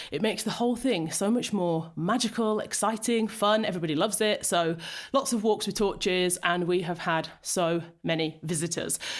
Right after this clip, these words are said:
We've had friends, family, dogs, chaos. So there's been, ugh, there's been so much wine,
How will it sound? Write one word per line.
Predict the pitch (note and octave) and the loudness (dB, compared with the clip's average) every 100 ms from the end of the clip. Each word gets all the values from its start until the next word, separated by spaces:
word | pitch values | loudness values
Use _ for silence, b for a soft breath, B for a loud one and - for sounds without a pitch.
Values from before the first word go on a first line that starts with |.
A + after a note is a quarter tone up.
| B | B
We've | - F3+ | -2 -2
had | F3+ E3 | 0 -2
friends, | - G#3 G3 F3+ F3+ | 0 2 2 0 -2
family, | - G#3+ G3 F#3+ F3+ D#3+ - D#3 | -2 0 2 2 0 0 -2 0
dogs, | G3+ A3 F#3+ - - B B B _ - | 2 2 0 -4 -6 B B B _ -6
chaos. | - F3+ A2 - - B - | -2 0 0 -2 -4 B -6
So | - F3+ E3 | 0 2 2
there's | E3 F3 | 0 -2
been, | E3+ F3+ F3 F3 - | 0 0 0 -2 -4
ugh, | - D3+ - - | -6 -6 -6 -4
there's | F3 | -4
been | E3+ | -2
so | D#3+ D#3 | -2 -2
much | - F3+ | -4 -2
wine, | F#3+ G3+ G3+ G3+ | 0 2 2 0